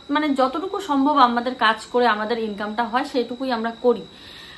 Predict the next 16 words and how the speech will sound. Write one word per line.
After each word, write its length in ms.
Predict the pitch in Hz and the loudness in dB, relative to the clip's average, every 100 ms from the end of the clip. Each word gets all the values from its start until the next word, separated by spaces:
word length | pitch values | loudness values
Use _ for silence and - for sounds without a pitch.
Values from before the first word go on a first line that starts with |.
| - | 0
আর 200 | 196 202 | 2 4
এবার 320 | 247 269 320 | 2 4 4
হচ্ছে, 280 | 320 320 339 | 4 -2 -4
উম, 460 | 330 285 262 247 | 0 0 2 0
যেটা 220 | 240 247 262 | 0 2 2
বলতে 260 | 247 247 | 2 2
চাইলাম 360 | 240 220 233 240 | -2 -2 -2 -2
যে, 260 | 220 226 214 - - 214 | 0 2 0 -6 -12 -6
যারা 200 | 214 226 | 0 2
বলো 220 | 226 226 | 2 0
টাকার 300 | 233 214 208 208 | 0 -2 -4 -6
পিছনে 260 | 220 214 208 | -8 -8 -10
ছুটছে, 240 | 220 190 196 | -12 -12 -8
টাকার 260 | 190 190 | -8 -8
পিছনে 280 | 185 190 196 185 | -10 -10 -12 -12
ছুটছে, 260 | 190 - | -14 -12